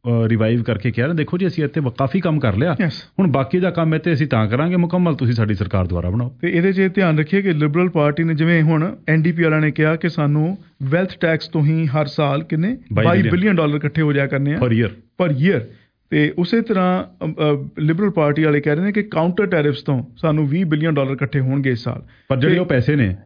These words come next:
Speaker 1: ਉਹ ਇਸਤੇਮਾਲ ਕਰਨੇ ਨੇ ਸਿਰਫ ਤੇ ਸਿਰਫ ਉਹਨਾਂ
Speaker 2: ਲੋਕਾਂ ਨੂੰ
Speaker 1: ਇੰਡਸਟਰੀਜ਼ 'ਚ।
Speaker 2: ਦੇਣ ਵਾਸਤੇ।
Speaker 1: ਹਾਂ, ਜਿਨ੍ਹਾਂ,
Speaker 2: ਸੋ
Speaker 1: ਜਿਹੜੇ
Speaker 2: ਜਿਹੜੇ
Speaker 1: ਟੈਰਿਫ ਕਰਕੇ ਇੰਪੈਕਟ
Speaker 2: basically ਜਿਹੜੇ ਵਾਅਦੇ ਨੇ,
Speaker 1: ਯਾ।
Speaker 2: ਸੋ ਵਾਅਦਿਆਂ ਦੇ ਵਿੱਚ ਉਹੀ ਚੀਜ਼ਾਂ ਨੇ ਨਾ ਕਿ ਵਰਕਰਸ ਦੀ ਈ ਆਈ ਦੇ ਵਿੱਚ ਐਕਸਪੈਂਸ਼ਨ ਕਰਾਂਗੇ,
Speaker 1: ਹੂੰ।
Speaker 2: ਇੰਡਸਟਰੀਜ਼ ਨੂੰ ਸਪੋਰਟ ਪੈਕੇਜ ਦੇਵਾਂਗੇ।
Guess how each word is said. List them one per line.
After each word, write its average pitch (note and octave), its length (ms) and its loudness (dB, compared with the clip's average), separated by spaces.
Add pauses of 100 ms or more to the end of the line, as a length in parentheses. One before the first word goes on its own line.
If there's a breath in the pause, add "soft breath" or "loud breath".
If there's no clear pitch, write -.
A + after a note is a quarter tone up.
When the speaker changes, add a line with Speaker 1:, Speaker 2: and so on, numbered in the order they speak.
(380)
Speaker 1:
ਉਹ D3+ 240 2
ਇਸਤੇਮਾਲ C#3+ 460 0
ਕਰਨੇ D3 280 0
ਨੇ D#3 100 0
ਸਿਰਫ C3+ 300 0
ਤੇ D3+ 100 -2
ਸਿਰਫ C#3+ 300 -2
ਉਹਨਾਂ C#3 160 0
Speaker 2:
ਲੋਕਾਂ C#3+ 300 2
ਨੂੰ C3+ 100 2
Speaker 1:
ਇੰਡਸਟਰੀਜ਼ C3 300 0
'ਚ। C#3 40 -2
Speaker 2:
ਦੇਣ C3 100 0
ਵਾਸਤੇ। A#2 300 -2
Speaker 1:
ਹਾਂ, G2+ 160 2
ਜਿਨ੍ਹਾਂ, A#2 240 0
Speaker 2:
ਸੋ B2 80 2
Speaker 1:
ਜਿਹੜੇ C#3+ 120 2
Speaker 2:
ਜਿਹੜੇ F#3+ 120 2
Speaker 1:
ਟੈਰਿਫ A#2+ 180 0
ਕਰਕੇ A2 200 0
ਇੰਪੈਕਟ A2 280 0
Speaker 2:
basically G3 300 -2
ਜਿਹੜੇ F#3+ 140 0
ਵਾਅਦੇ D3+ 380 0
ਨੇ, D#3+ 280 0
Speaker 1:
ਯਾ। E2 300 -4
Speaker 2:
ਸੋ D#3+ 120 -2
ਵਾਅਦਿਆਂ D3 360 0
ਦੇ G3 80 0
ਵਿੱਚ F#3+ 180 -2
ਉਹੀ F#3+ 140 4
ਚੀਜ਼ਾਂ E3 280 0
ਨੇ C3 80 -2
ਨਾ F3+ 120 -4
ਕਿ G3 120 -4
ਵਰਕਰਸ D3 380 -2
ਦੀ D3+ 220 0
ਈ D3+ 40 2
ਆਈ D3+ 140 2
ਦੇ D3 100 0
ਵਿੱਚ D3 200 -2
ਐਕਸਪੈਂਸ਼ਨ C#3+ 440 -2
ਕਰਾਂਗੇ, C#3 600 0
Speaker 1:
ਹੂੰ। F#2 200 -2
Speaker 2:
ਇੰਡਸਟਰੀਜ਼ D3 400 -2
ਨੂੰ D3 100 -2
ਸਪੋਰਟ C#3 360 -4
ਪੈਕੇਜ C#3 320 -2
ਦੇਵਾਂਗੇ। C3+ 400 -2